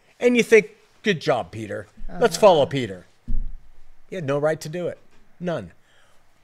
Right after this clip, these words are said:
Speaker 1: What do you ever hear of when you even read the n-, books of the Bible? What's the Gospel of Matthias?
Speaker 2: No.
Speaker 1: He does nothing.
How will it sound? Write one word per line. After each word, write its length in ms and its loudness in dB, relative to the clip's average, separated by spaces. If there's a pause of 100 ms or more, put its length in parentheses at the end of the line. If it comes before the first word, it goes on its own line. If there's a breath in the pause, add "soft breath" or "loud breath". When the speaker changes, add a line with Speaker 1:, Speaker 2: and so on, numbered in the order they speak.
Speaker 1:
What 160 -2
do 60 -2
you 100 4
ever 140 0
hear 420 -2
of 460 -2 (160)
when 180 -8
you 140 -4
even 280 -4
read 300 -6
the 80 -12
n-, 160 -10 (160)
books 240 -4
of 140 -8
the 40 -6
Bible? 580 -6 (280)
What's 240 -10
the 140 -6
Gospel 480 -6
of 100 -12
Matthias? 960 -10
Speaker 2:
No. 540 -18 (100)
Speaker 1:
He 60 -14
does 160 -8
nothing. 360 -12